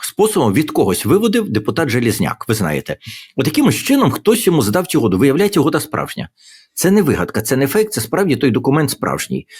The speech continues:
Через це така істерика. Що зробив Зеленський? Як? Виконалася тринадцята стаття Конституції. Це не може бути такого.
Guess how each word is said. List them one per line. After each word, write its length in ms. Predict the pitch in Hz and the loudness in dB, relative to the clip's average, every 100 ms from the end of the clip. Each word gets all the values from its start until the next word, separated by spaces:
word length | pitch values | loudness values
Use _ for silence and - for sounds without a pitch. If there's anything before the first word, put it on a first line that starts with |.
| - | -10
Через 220 | - 139 214 | -2 0 0
це 80 | |
така 220 | 208 185 185 | -2 2 0
істерика. 440 | 180 - 90 - | 0 -2 -2 -4
Що 140 | - | 0
зробив 240 | 196 196 180 | 0 2 4
Зеленський? 400 | 196 190 - 143 - - - | 4 4 2 -2 -4 -16 -2
Як? 500 | 104 190 - - _ _ _ _ _ _ - | 0 0 -2 -12 _ _ _ _ _ _ -4
Виконалася 680 | 110 226 240 214 135 120 - | 0 2 2 2 2 0 -2
тринадцята 520 | - 120 196 - 190 | 2 2 2 0 -2
стаття 300 | - 190 190 | -2 -2 0
Конституції. 680 | 196 160 - 185 247 240 131 | 0 -2 -2 0 0 2 0
Це 160 | - 294 | 0 2
не 140 | 320 | 2
може 300 | 330 311 330 | 2 2 2
бути 280 | 339 370 302 | 2 2 0
такого. 480 | 294 - 110 - | -4 -2 -2 -2